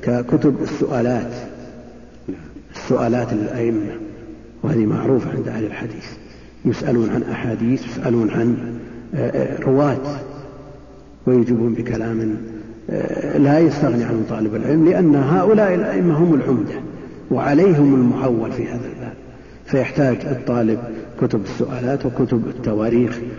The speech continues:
كتواريخ البخاري وابن أبي خيثم وغيرها، وتواريخ الإمام يحيى بن معين، وجرح والتعديل لابن أبي حاتم، وطبقات ابن سعد،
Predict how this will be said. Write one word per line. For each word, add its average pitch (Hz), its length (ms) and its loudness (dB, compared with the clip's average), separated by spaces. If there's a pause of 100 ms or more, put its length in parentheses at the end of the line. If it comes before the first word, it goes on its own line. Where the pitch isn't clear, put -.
(160)
كتواريخ 113 480 0
البخاري 113 460 -2
وابن 117 180 -2
أبي 117 200 0
خيثم 120 400 0
وغيرها، 131 460 0 (420)
وتواريخ 151 680 4
الإمام 123 360 2
يحيى 123 200 0
بن 110 180 0
معين، 120 340 0
وجرح 127 340 -2
والتعديل 117 580 0 (560)
لابن 113 180 4
أبي 120 260 0
حاتم، 120 440 0
وطبقات 120 540 -2
ابن 113 140 -2
سعد، 120 300 -2